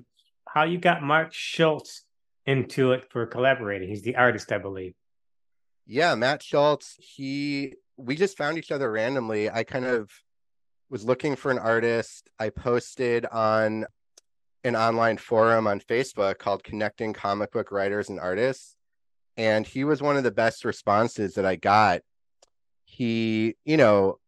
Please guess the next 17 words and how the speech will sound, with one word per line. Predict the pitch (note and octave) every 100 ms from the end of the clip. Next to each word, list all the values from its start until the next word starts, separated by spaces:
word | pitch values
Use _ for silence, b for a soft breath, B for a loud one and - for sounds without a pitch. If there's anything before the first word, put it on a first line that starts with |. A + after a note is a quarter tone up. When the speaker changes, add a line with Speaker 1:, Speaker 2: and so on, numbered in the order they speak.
| -
Speaker 2:
had | - C3+
a | B2
really | A2+ C3 C3+
unique | B2 A2+ A#2 G#2+
art | A2+ -
style. | - G2 G2 F#2+ G2 G2
And | B2 A2 G#2
also | E2+ E3 - G#3
he | D3 C3
just | C#3+ -
was | C#3 G#2+ A2
really | B2 C3
easy | A#2 A#2+ C3
to | A2
talk | G#2 G#2+ B2
to. | - G#2 G#2+ G2+
And | G2 F#2+